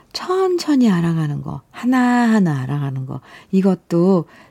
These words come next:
작은 그런 즐거움일 것 같습니다. 지금 당장 답답하고 외롭고 그러실 테지만, 에, 네.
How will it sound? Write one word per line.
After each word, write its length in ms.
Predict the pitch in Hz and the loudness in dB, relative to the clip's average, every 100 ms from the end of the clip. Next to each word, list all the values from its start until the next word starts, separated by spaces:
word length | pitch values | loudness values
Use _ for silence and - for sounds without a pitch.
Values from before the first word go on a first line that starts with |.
| _ _ | _ _
작은 520 | - - - 220 226 202 | -12 -10 0 2 4 2
그런 280 | 175 165 | 0 -2
즐거움일 540 | 156 175 170 185 170 151 | -2 0 2 2 2 -2
것 140 | - | -8
같습니다. 680 | 143 - - 147 139 147 139 - - - - | -8 -8 -6 -6 -4 -4 -6 -10 -20 -20 -16
지금 220 | - 214 208 | -2 2 4
당장 800 | 185 196 196 185 180 175 165 - _ - - - _ _ | 6 6 6 6 6 4 0 -4 _ -20 -20 -20 _ _
답답하고 1200 | - - 185 - 190 156 147 156 151 156 156 151 | -16 -4 -2 0 -2 -2 -4 -2 0 0 -2 0
외롭고 800 | 156 170 160 - - 165 151 151 | 2 2 0 -4 -8 -4 -2 -4
그러실 400 | 165 160 156 - | -4 -4 -4 -6
테지만, 540 | 175 160 156 175 196 156 - - - - - - | -6 -2 0 2 2 0 -8 -20 -20 -20 -12 -6
에, 800 | 180 180 175 160 160 156 151 151 _ | -4 -2 -2 -2 -2 -2 -6 -10 _
네. 300 | 135 127 | -12 -12